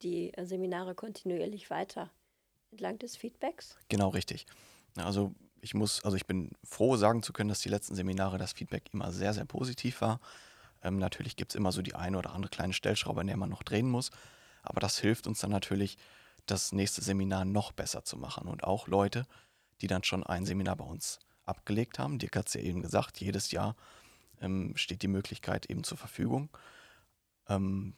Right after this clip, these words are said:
Speaker 2: die sind dann vielleicht beim nächsten Mal noch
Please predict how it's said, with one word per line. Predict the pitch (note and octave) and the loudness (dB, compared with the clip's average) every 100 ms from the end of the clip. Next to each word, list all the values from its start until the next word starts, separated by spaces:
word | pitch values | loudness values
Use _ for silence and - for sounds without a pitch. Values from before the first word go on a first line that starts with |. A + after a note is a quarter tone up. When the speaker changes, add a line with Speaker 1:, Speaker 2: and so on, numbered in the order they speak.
| - | -4
Speaker 2:
die | G2 G#2 - - _ _ _ _ _ _ _ _ _ | 0 0 -2 -6 _ _ _ _ _ _ _ _ _
sind | G#2 G2 | 0 2
dann | F#2 | 0
vielleicht | - - - _ | 2 0 0 _
beim | F2+ | 0
nächsten | F#2+ G#2 - | 2 2 2
Mal | G#2+ | 2
noch | A2+ A#2+ - | 2 0 -6